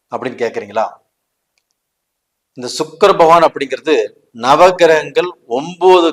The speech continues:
கிரகங்கள்லயே முழு சுபகிரகம். இந்த சுக்கிர பகவானுடைய அனுகிரகமாகப்பட்டது ஒருத்தருக்கு வந்து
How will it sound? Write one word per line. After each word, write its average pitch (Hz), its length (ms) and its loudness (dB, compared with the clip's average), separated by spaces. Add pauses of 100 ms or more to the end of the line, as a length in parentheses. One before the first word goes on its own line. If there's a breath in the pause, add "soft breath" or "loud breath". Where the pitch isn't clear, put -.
கிரகங்கள்லயே 135 600 -4 (540)
முழு 139 420 0 (220)
சுபகிரகம். 123 500 0 (1600)
இந்த 135 200 -8
சுக்கிர 208 340 2 (100)
பகவானுடைய 170 440 6 (120)
அனுகிரகமாகப்பட்டது 147 960 2 (400)
ஒருத்தருக்கு 143 400 -4
வந்து 135 140 -4